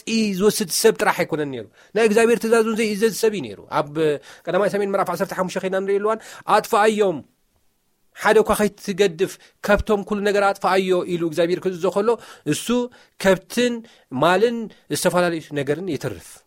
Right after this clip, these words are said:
ጽቡቕ ጦርን ዝተፈላለዩ ሓደ ሓደ ነገራትን ይትርፍ። እግዚኣብሔር ከምዚ ይብሎ ተጻራሪ ናይ እግዚኣብሔር ትእዛዝ ዝኸይድ ሰብ እዩ ነይሩ። ዝእዘዝ ሰብ እውን ኣይነበረን።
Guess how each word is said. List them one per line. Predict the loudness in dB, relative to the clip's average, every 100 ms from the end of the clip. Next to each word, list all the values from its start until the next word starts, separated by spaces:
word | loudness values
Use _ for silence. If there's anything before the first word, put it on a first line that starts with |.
| _ _ _
ጽቡቕ | -10 -4 -2
ጦርን | 0 2 2 0
ዝተፈላለዩ | -4 -2 0 -2 -4
ሓደ | -8
ሓደ | -8 -12
ነገራትን | -10 -12 -14 -18
ይትርፍ። | -20 -20 _ _ _ _ _ _ _ _ -8
እግዚኣብሔር | 0 2 2
ከምዚ | 0 -4
ይብሎ | -4 -2 -4 -4 _ -10
ተጻራሪ | 2 2 4 0 0 -4
ናይ | -8
እግዚኣብሔር | -6 -6 -6
ትእዛዝ | -8 -8 -8
ዝኸይድ | -10 -12
ሰብ | -8 -8
እዩ | -10
ነይሩ። | -20 -8
ዝእዘዝ | -4 -4 -4 -6
ሰብ | -6 -6
እውን | -8 -10
ኣይነበረን። | -12 -16 -20 -20